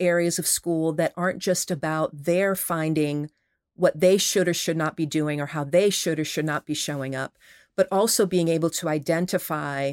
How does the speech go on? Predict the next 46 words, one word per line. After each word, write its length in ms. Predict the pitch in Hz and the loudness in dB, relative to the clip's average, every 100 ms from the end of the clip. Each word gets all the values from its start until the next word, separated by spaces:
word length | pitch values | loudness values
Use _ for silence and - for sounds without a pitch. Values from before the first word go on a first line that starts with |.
| - - | -6 -6
what 280 | 165 190 | 0 2
are 80 | 196 | 4
the 120 | 180 | 2
ways 400 | 165 165 165 160 | 2 2 2 2
in 120 | 170 160 | 0 0
which 260 | 156 - | 0 0
their 140 | 165 156 | 0 0
full 300 | - 165 165 | 0 0 0
community 720 | - 165 165 165 196 226 240 - _ _ _ | -2 -2 0 0 0 -2 -6 -16 _ _ _
shows 440 | - - 185 165 180 | -6 2 4 6 2
up 160 | 151 | 2
as 120 | 156 156 | 0 2
an 100 | 147 | 0
ecosystem. 800 | 156 147 - 120 - - 113 170 _ _ _ - - _ | 0 -2 -2 -2 -4 -6 -8 -10 _ _ _ -20 -20 _
You 80 | - | -4
know, 100 | 165 | -2
where 280 | 165 185 202 | 2 4 4
are 40 | |
the 80 | 202 | 2
places 460 | 196 - 180 - 170 | 0 0 0 0 0
that 160 | 170 | 0
they 100 | 170 | 0
can 200 | 160 170 | 0 -2
rely 360 | 165 165 160 175 | -2 0 0 0
on 220 | 233 311 - | -2 -2 -2
and 160 | 202 202 | 0 4
where 120 | 226 | 4
are 60 | |
the 120 | 233 190 | 2 2
growth 320 | 190 240 - | 2 0 0
edges 580 | - - - - - - - _ _ _ _ | -2 -4 -6 -4 -6 -8 -18 _ _ _ _
that 140 | 190 180 | 0 6
they 280 | 190 190 185 | 8 8 8
as 120 | 180 | 4
a 60 | |
leader 280 | 175 196 190 | 4 4 2
can 280 | 180 185 170 | 2 0 2
then 440 | 170 165 165 165 - | 2 2 0 -2 -4
sort 220 | - 185 | -4 0
of 80 | 170 | 0
focus 560 | - - 190 190 180 - | 0 2 2 4 2 2
more 160 | 165 | 0
intentional 760 | - 165 - 208 196 - 175 151 | 0 -2 -2 -2 -2 0 -2 -2
effort 380 | 151 147 151 139 | -4 -2 -4 -4
towards 560 | - 170 147 143 - - | -4 -4 -4 -4 -4 -2
those, 360 | 147 - - | -2 -2 -6